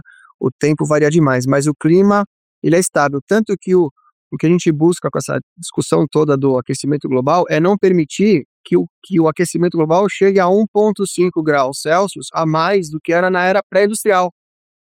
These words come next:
pra você ver justamente que essa questão do clima tá ligado a, a um prazo maior, a um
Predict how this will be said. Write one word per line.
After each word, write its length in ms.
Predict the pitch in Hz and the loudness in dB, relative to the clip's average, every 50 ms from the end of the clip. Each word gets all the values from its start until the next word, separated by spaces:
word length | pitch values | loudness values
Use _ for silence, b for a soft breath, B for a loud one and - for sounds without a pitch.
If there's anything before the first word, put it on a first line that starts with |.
| _ _ - | _ _ -6
pra 140 | - 151 156 | -4 -2 -2
você 260 | 165 156 - 175 175 | -2 0 0 0 2
ver 200 | 170 180 185 175 | 2 2 2 2
justamente 600 | 185 190 - - 180 170 165 175 196 190 - 180 | 0 -2 -2 -2 0 0 0 0 -2 -2 -6 -10
que 120 | - - 165 | -6 -4 -4
essa 160 | 165 - 170 | -4 -4 -6
questão 300 | - 175 156 - 180 180 | -8 -8 -4 -2 0 2
do 100 | 175 170 160 | 2 2 2
clima 460 | - 165 175 208 226 220 185 151 123 - _ _ _ _ _ _ _ _ _ _ _ - | 2 2 4 4 4 4 2 0 -2 -6 _ _ _ _ _ _ _ _ _ _ _ -2
tá 240 | 156 156 165 170 170 | -2 0 0 0 0
ligado 600 | 175 175 170 156 151 151 156 165 165 175 180 165 | 0 -2 0 0 0 0 0 0 0 -2 -2 -2
a, 180 | 170 165 165 - | -2 -2 -2 -2
a 120 | - 165 165 | -2 -2 -2
um 120 | 170 175 156 | -2 -2 -2
prazo 320 | - 156 156 170 160 170 | -2 -2 -2 -2 -2 -2
maior, 400 | 175 180 190 180 156 151 151 151 | 0 0 0 0 0 0 0 0
a 60 | 143 143 | -2 -2
um 80 | 139 | -6